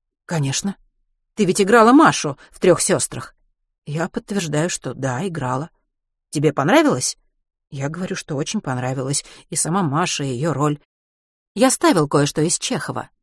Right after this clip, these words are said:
говорит Давид Гошман. «Хотелось бы поставить больше, но у него не так много пьес. Кое-что надо приберечь к старости». Он улыбается,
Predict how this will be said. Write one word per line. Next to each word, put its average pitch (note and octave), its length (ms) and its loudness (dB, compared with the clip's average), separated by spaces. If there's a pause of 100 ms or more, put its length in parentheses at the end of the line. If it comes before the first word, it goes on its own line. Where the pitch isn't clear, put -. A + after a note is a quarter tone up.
(180)
говорит D3+ 340 2
Давид C#3 280 0
Гошман. A#2+ 420 -4 (360)
«Хотелось E3 440 2
бы D#3 120 0
поставить D#3 440 2
больше, F3 420 -2
но E3+ 160 2
у - 20 2
него E3+ 200 0
не E3 140 2
так D#3 220 2
много D3 300 0
пьес. - 400 -6 (300)
Кое-что B3 340 0
надо D#3+ 240 2
приберечь C#3 580 -2 (200)
к - 80 -6
старости». - 640 -6 (800)
Он F3 280 -2
улыбается, D3+ 760 -4